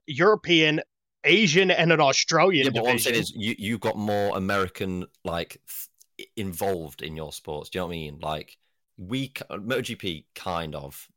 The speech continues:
Speaker 2: World Superbikes, kind of. Like, you get the odd rider, do you know what I mean? But it's not like you get
Speaker 1: Right.
Speaker 2: one race there in America a year in Moto G P, then you never come, like, Europe, Europe, Europe, Europe, Europe, uh, you know what I mean? It's mainly Europe. You've got,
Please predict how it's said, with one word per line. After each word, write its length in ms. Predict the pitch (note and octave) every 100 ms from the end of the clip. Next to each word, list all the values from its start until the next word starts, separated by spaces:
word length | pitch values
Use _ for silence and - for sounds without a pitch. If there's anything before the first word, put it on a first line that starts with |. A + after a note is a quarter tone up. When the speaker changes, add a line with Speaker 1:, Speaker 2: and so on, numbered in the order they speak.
| _ _
Speaker 2:
World 240 | G#2 F#2+
Superbikes, 540 | - F2+ - E2 - - _ _
kind 400 | - - D#2+ E2
of. 80 | D2+
Like, 80 | F#2+
you 80 | F#2
get 100 | F2
the 80 | F#2+
odd 140 | E2
rider, 480 | D2+ E2+ E2+ C#2+ C#2
do 100 | D2
you 40 |
know 60 | D#2+
what 60 | D#2
I 40 |
mean? 180 | E2 D2+
But 120 | -
it's 100 | -
not 180 | G2 -
like 320 | F2+ F2 - _ _
you 80 | A2
get 80 | E3+
Speaker 1:
Right. 200 | C#3 C3
Speaker 2:
one 160 | G#2
race 220 | G#2+ G#2 -
there 160 | E2+
in 80 | E2+
America 360 | E2 D#2+ D#2+ E2+
a 40 |
year 380 | D#2 E2+ D2+ D#2
in 120 | F2 E2
Moto 140 | D#2
G 160 | D2 D#2
P, 420 | E2 D2 D2+ - _ _ - _
then 120 | E2+
you 80 | E2
never 180 | E2 D#2
come, 160 | - E2
like, 240 | E2+ - -
Europe, 320 | F#2 E2 E2
Europe, 300 | F#2 D#2+ D#2+
Europe, 260 | F2 E2 E2
Europe, 280 | E2+ D#2+ D#2
Europe, 240 | F2+ E2+ -
uh, 160 | E2+ B1+
you 140 | F#2+ E2+
know 80 | E2
what 100 | D2+
I 20 |
mean? 80 | C#2+
It's 80 |
mainly 280 | F2 E2+ D2+
Europe. 420 | D#2 D#2+ C#2+ D2 - _ _ _ -
You've 120 | E2+
got, 300 | F2+ E2+